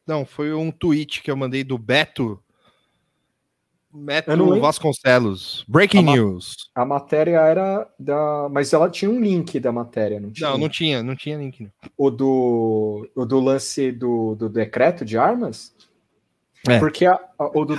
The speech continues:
Speaker 1: Ah, não, o do
Speaker 2: decreto
Speaker 1: decreto, ah, é, foi uma, foi um link da Folha, desculpa, Tuxo,
Speaker 2: Foi um
Speaker 1: é
Speaker 2: link da
Speaker 1: verdade, é.
Speaker 2: Folha.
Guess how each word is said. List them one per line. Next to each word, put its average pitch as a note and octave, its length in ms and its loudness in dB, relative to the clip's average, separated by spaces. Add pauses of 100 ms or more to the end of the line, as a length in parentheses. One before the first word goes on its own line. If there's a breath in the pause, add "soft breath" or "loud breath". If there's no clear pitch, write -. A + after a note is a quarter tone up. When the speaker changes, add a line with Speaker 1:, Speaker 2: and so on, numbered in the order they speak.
Speaker 1:
Ah, A3 120 8
não, F3+ 160 8
o - 40 4
do E3 120 6
Speaker 2:
decreto F#3 720 4
Speaker 1:
decreto, F#3+ 60 -20 (120)
ah, F#3 260 6
é, D3 140 0
foi D#3 180 -8
uma, E3 320 -6
foi D#3 140 -6
um D#3 40 -6
link D#3+ 200 -6
da F3 100 0
Folha, A2+ 260 -2
desculpa, A2 380 -10
Tuxo, - 220 -14
Speaker 2:
Foi - 80 6
um - 20 2
Speaker 1:
é E3+ 60 4
Speaker 2:
link F#3 100 0
da G#3 140 4
Speaker 1:
verdade, G#3 140 -4
é. G3+ 40 -2
Speaker 2:
Folha. C#3+ 240 2